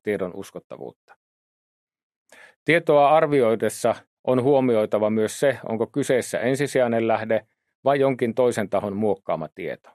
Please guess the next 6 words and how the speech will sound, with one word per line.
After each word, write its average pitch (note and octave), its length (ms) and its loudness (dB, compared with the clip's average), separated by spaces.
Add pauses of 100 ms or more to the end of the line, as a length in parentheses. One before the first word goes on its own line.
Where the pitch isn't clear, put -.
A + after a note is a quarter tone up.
(640)
Tiedon C3+ 280 4
luotettavuutta B2+ 760 2
arvioitaessa G#2 680 0
on A2 80 0
myös A2+ 260 -2
huomioitava, G2+ 800 0